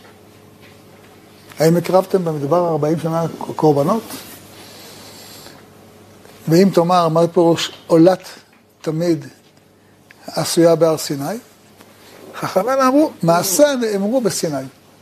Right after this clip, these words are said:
זאת אומרת, הציווי נ-, נאמר בסיני.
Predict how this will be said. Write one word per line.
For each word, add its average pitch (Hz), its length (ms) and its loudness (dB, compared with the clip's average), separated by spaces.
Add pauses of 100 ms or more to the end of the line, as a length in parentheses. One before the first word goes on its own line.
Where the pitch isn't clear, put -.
(1800)
זאת 160 120 -6
אומרת, 247 440 0
הציווי 214 840 0 (560)
נ-, 151 380 -4
נאמר 180 280 6
בסיני. 156 540 -8